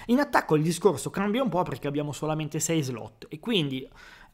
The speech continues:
lì dobbiamo essere proprio bravi a prendere, dopo i primi tre slot, i giocatori ideali rapporto qualità-prezzo. E anche qui, mi ripeto,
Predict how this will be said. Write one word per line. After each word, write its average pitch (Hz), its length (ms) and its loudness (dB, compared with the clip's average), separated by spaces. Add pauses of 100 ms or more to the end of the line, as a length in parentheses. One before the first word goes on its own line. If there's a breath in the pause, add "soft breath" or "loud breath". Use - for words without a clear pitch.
lì 214 200 4
dobbiamo 175 340 6
essere 151 260 0
proprio 147 480 2
bravi 175 640 6
a 170 120 2
prendere, 165 920 2 (100)
dopo 143 540 -2
i 127 60 -6
primi 151 280 -2
tre 202 160 -2
slot, 139 500 -4 (160)
i 185 140 0
giocatori 151 800 0 (100)
ideali 151 580 4 (100)
rapporto 131 500 -6
qualità-prezzo. 127 800 -6
E 165 100 0
anche 156 280 -2
qui, 139 320 -6
mi 135 160 -4
ripeto, 123 500 -6